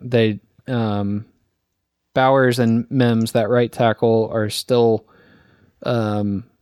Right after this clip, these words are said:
not a hundred percent, and I think it's a T B D as they, we get closer to see if they actually play, but they're not, like, opting out. If they don't play, it's gonna be <laughs> for medical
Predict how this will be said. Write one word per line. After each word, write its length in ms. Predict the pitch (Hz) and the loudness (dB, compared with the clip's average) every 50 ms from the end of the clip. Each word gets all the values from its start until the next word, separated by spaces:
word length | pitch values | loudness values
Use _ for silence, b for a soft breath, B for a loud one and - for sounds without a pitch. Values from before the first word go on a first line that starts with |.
| _ - - | _ -10 -4
not 280 | 139 131 117 117 110 | 0 2 2 2 2
a 80 | 101 104 | 0 -2
hundred 260 | 110 120 110 107 104 | -2 -2 -2 -2 -4
percent, 540 | - - 107 101 - - 123 113 107 101 _ _ | -4 -4 -6 -6 -2 -2 -2 -2 -2 -6 _ _
and 180 | - 135 120 113 | -6 -4 -2 -2
I 60 | 110 | -2
think 240 | 113 - 127 117 113 | -2 -2 -2 0 0
it's 180 | 113 104 - - | -2 -2 -2 -2
a 180 | 107 107 104 | -2 -2 -2
T 200 | 98 - - 131 | -4 -2 -2 0
B 160 | 110 120 107 | 2 2 2
D 360 | 101 113 113 113 110 117 135 _ - | 4 4 4 4 2 0 -2 _ -4
as 200 | - 127 117 110 | -2 0 0 2
they, 220 | 113 113 110 117 - _ _ | 2 0 0 0 -4 _ _
we 140 | - 139 120 | -4 -2 -2
get 180 | 113 107 98 | -2 -2 -4
closer 420 | - - 127 117 110 - - 110 104 | -4 -2 0 0 0 2 2 0 0
to 220 | 101 - - 113 | 0 -2 -4 -4
see 160 | - - 131 | -2 0 0
if 120 | 113 107 - | 0 0 2
they 140 | - 117 110 | 2 2 2
actually 280 | 107 101 - 120 104 | 2 0 0 -4 -4
play, 340 | - - - 120 110 107 104 | -4 -2 -2 0 2 2 0
but 240 | 101 104 120 107 - | -2 -2 -4 -4 0
they're 140 | 127 127 127 | 0 2 2
not, 280 | 131 123 120 110 _ _ | 2 2 2 0 _ _
like, 260 | - 123 107 98 - - _ - | -8 -8 -8 -8 -10 -16 _ -4
opting 380 | - 143 131 - - 120 104 107 | 0 0 0 2 0 0 0 0
out. 240 | 104 104 107 101 107 | 0 0 0 -2 -4
If 100 | 110 - | -4 0
they 100 | - 120 | 0 2
don't 200 | 113 131 135 - | 2 2 0 0
play, 220 | - 143 131 117 113 | 0 0 2 2 2
it's 140 | 110 - | 0 0
gonna 200 | - 127 113 110 | 0 0 0 0
be 200 | 107 113 107 104 | 0 -2 -2 -4
<laughs> 60 | 101 - | -4 -6
for 300 | - - - 170 156 - - - B B B B B B | -8 -2 -2 -2 -2 -2 -4 -6 B B B B B B
medical 560 | - 113 113 113 - - 123 110 107 - | -2 0 0 0 0 -2 -2 -2 -2 -6